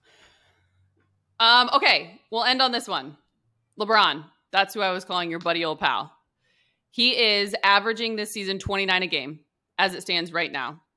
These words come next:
His career average is twenty-seven a game. He's got four hundred and eighty-four points to go.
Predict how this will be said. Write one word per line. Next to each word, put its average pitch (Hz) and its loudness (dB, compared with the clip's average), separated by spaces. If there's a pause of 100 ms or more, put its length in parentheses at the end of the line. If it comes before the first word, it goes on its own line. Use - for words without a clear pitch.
(800)
His 185 -8
career 240 0
average 175 2
is 175 -6
twenty-seven 156 -4
a 139 -8
game. 131 -12 (760)
He's 202 -10
got 202 2 (280)
four 240 0
hundred 254 0
and 202 -4
eighty-four 190 -4
points 180 -4
to 196 -10
go. 160 -4